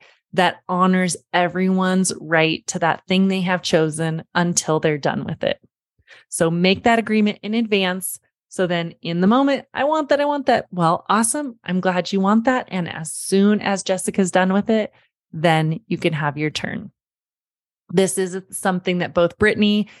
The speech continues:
and Jenna today were like, "Ah, I haven't thought to really do that." I'm always in the moment just saying, "Hey, that was hers first. Leave it there. Hey, that was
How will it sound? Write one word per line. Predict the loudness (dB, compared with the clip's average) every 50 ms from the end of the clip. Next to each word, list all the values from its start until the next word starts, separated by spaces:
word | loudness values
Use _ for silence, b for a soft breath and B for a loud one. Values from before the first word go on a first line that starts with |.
| B B B
and | -2 0 0 2
Jenna | 2 2 2 2 0
today | -2 -2 0 2 2 2
were | 2 2 0
like, | 0 0 -2 -2 -6 _ _ _ _ -2
"Ah, | 0 2 2 4 2 2 2
I | 0
haven't | -2 -4 -6 -8 -8 -6 -4 -4 -4 0
thought | 0 0 0 0 -2
to | -4 -2
really | -2 -2 -2 -2 -4
do | -4 -6 -6
that." | -4 -4 -6 -6 -4
I'm | -2 0 0
always | 0 0 -2 -6 -6 -2 0
in | 2 4 4
the | 6
moment | 4 4 4 2 2 0 -2 -2 -4
just | -6 -6 -4 -4
saying, | -2 -2 -2 -2 -4 -6 -8 -8 -10 -10 b b b b b b b b b b _ _ _ _ _ -2
"Hey, | 0 2 2 4
that | 2 2 2 2
was | 0 0 0
hers | -2 -4 -4 -6 -6
first. | -2 0 2 2 2 2 0 -2 -4
Leave | -4 -4 -2 -2
it | -2 0
there. | 2 2 2 4 2 2 0 -2
Hey, | -4 -6 -6 -4 -2 0 0 0 0
that | 0 -2 -4 -2 0
was | 0 0 0 0 -2 -4